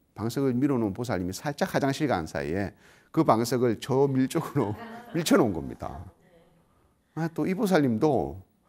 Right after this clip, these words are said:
또 그렇게 해서 '아, 왜 밀어놨어요?' 이렇게 또 하지는 않고 또 스님께 들어서 절대 기도하는 중에는,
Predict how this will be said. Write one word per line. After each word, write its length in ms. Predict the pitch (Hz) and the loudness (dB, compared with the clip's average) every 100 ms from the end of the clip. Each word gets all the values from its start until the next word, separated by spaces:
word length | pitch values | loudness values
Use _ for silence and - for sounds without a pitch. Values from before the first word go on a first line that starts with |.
| _ - | _ -12
또 160 | 135 | -4
그렇게 340 | 160 185 190 131 | 2 2 4 2
해서 540 | 107 131 123 98 95 _ _ _ _ - | 2 0 0 -2 -8 _ _ _ _ -10
'아, 400 | 135 139 127 113 _ _ - | -8 -8 -10 -14 _ _ -2
왜 240 | 123 175 | 4 6
밀어놨어요?' 880 | 185 214 196 156 - 151 143 127 113 - | 6 6 6 6 6 8 8 8 6 2
이렇게 420 | 156 - 123 - | -2 0 0 2
또 300 | 107 87 - - - _ _ - | 0 0 -4 -18 -20 _ _ -4
하지는 360 | 170 147 117 | 0 2 0
않고 440 | 71 67 - 101 - _ _ _ _ | -2 -6 -6 -6 -8 _ _ _ _
또 100 | - | -10
스님께 440 | 90 143 123 95 92 | -4 0 0 0 -2
들어서 720 | 104 98 87 69 82 80 73 | 0 0 -2 -2 -2 -2 -6
절대 480 | - 120 - 190 123 | -8 -8 -2 0 0
기도하는 380 | - 117 95 92 | -2 -2 -2 -4
중에는, 540 | 87 87 78 120 160 | -4 -4 -2 -2 -4